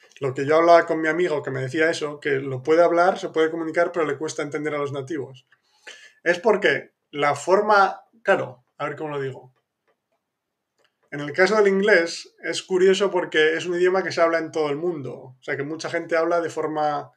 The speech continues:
como segundo idioma. Entonces, la exposición que, em, mi amigo en este caso, o no sé si es tu caso, Judith, la exposición que mucha gente ha tenido para aprender el inglés, es el caso de muchos Erasmus, por ejemplo, cuando van a países como Polonia,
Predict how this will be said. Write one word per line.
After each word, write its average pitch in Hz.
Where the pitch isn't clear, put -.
como 147
segundo 156
idioma. 151
Entonces, 143
la 151
exposición 160
que, 185
em, 160
mi 151
amigo 165
en 165
este 160
caso, 147
o 139
no 147
sé 151
si 151
es 143
tu 143
caso, 156
Judith, 143
la 143
exposición 143
que 196
mucha 185
gente 175
ha 160
tenido 165
para 143
aprender 139
el 160
inglés, 151
es 151
el 143
caso 156
de 151
muchos 151
Erasmus, 147
por 147
ejemplo, 143
cuando 135
van 143
a 131
países 143
como 143
Polonia, 147